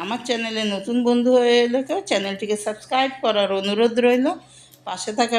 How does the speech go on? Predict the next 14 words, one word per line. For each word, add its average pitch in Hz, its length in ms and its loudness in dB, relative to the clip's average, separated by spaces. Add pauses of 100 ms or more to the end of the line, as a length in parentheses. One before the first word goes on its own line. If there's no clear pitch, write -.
বেলটি 220 240 0 (120)
অবশ্যই 226 460 -2
প্রেস 247 200 0 (120)
করবে, 302 280 -2
তাহলে 214 260 0
আগামী 214 340 -4
দিনে 214 260 -2
যত 208 160 -2 (140)
নিত্য 220 200 -8 (160)
নতুন 214 220 -6 (100)
রেসিপি 214 440 -4
আমি 220 180 -6
দেবো, 247 160 -2 (640)
তার 214 120 0